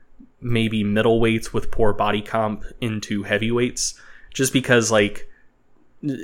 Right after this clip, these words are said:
especially if you have a conventional deadlift, as your waist size gets smaller, your deadlift setup improves. <laughs> Um, so it's,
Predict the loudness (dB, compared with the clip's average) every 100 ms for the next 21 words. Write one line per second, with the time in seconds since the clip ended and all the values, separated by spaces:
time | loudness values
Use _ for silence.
0 | -6 -2 2 4 4 2 2 2 4 4
1 | 2 0 0 0 0 -4 -4 -2 0 0
2 | 0 -10 -20 -16 -8 2 4 4 2 4
3 | 4 2 -2 -4 -2 0 2 2 2 0
4 | -4 0 2 4 4 2 0 -2 -2 0
5 | -2 0 0 0 2 0 -2 -4 0 0
6 | 0 -4 -6 -14 -20 -8 -4 -2 2 2
7 | 6 2 2 -8 -14 0 4 6 6 4
8 | 0